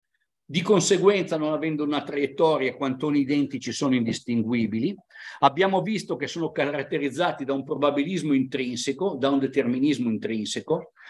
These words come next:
sono dotati di spin, che è una proprietà tipicamente quantistica, di conseguenza sono bosoni o fermioni e in quanto bosoni o fermioni, a-, obbediscono alla statistica di, eh, Bose-Einstein o a quella di Fermi-Dirac.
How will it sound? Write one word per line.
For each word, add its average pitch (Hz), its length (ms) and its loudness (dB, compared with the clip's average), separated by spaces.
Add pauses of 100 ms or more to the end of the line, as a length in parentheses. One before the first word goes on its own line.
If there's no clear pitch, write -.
(160)
sono 220 320 6
dotati 165 460 2
di 135 100 -6
spin, 202 500 -2
che 160 140 0
è 151 40 4
una 147 140 -2
proprietà 131 460 -4
tipicamente 123 720 -4
quantistica, 113 800 -6 (260)
di 156 140 -2
conseguenza 180 720 6
sono 135 240 -6
bosoni 135 560 -2
o 123 100 -8
fermioni 151 680 -4 (260)
e 202 120 6
in 139 260 2
quanto 170 360 2
bosoni 139 420 0
o 127 40 -2
fermioni, 143 640 -2
a-, 139 240 2
obbediscono 156 580 -2
alla 120 80 -4
statistica 139 580 -4
di, 120 220 -2
eh, 110 460 -2
Bose-Einstein 131 840 2
o 147 140 0
a 175 80 -4
quella 110 260 0
di 135 80 -6
Fermi-Dirac. 101 840 -6